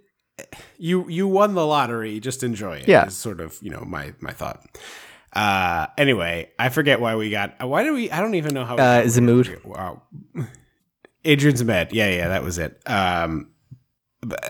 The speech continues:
Speaker 1: I, I was distracted by the National Lampoon, 'cause this is not a National Lampoon movie, but it would be of the type of, of a National Lampoon. There is also a Bachelor Party two directed D V D sequel.
Speaker 2: It was supposed to
Speaker 1: That is
Speaker 2: apparently be a
Speaker 1: exact-
Speaker 2: remake.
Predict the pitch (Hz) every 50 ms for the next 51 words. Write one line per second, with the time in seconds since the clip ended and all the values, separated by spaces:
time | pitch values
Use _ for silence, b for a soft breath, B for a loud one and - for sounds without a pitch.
0 | 76 65 - - 117 120 80 71 107 117 113 113 107 - 117 - - 131 117 110
1 | - 101 107 104 104 104 104 104 107 - - 113 104 95 98 95 - 120 107 107
2 | 120 127 160 151 180 170 151 185 180 165 147 135 127 117 117 - - 123 110 110
3 | 107 104 98 - 110 107 101 92 85 76 82 80 87 90 92 85 95 104 101 104
4 | - 113 107 - 69 104 107 98 95 95 98 87 - 101 95 85 80 82 82 -
5 | - - 104 90 85 90 87 90 90 - - 101 90 87 104 101 95 B B B
6 | B B B - 156 160 165 160 147 107 131 151 208 208 - 175 156 147 139 139
7 | 127 113 120 113 110 - 113 113 135 - - - 143 127 120 123 - 139 127 120
8 | 117 101 92 - - - - 151 151 139 104 82 82 95 107 B B B B B
9 | B B B B - - 107 98 98 - 120 110 110 110 104 107 107 104 - -
10 | 104 - 139 143 147 147 - - 160 170 190 - - - 185 170 160 151 143 135
11 | 135 127 113 98 101 107 101 87 78 73 - - - -